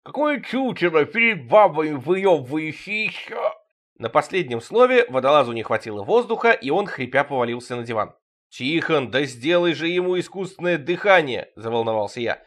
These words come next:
"Ихтиандру ебучему!" "Я не хомофил!" заявил Тихон и пошёл к двери, приговаривая. "По традиции иду нахуй! Старые добрые традиции!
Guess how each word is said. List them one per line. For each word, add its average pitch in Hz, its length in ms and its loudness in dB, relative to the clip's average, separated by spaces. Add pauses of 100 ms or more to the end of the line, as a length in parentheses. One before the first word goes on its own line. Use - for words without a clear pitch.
(140)
"Ихтиандру 143 580 2
ебучему!" 143 600 -4 (200)
"Я 185 520 4
не 240 180 -2
хомофил!" 151 1000 0 (340)
заявил 113 420 -4
Тихон 254 400 -4
и - 160 -12
пошёл 185 320 -2
к 180 60 -12
двери, 139 280 -6
приговаривая. 135 680 -4 (360)
"По 135 220 2
традиции 185 840 -4
иду 190 280 -8
нахуй! 131 560 -2
Старые 269 840 4
добрые 196 640 2
традиции! 147 1200 -4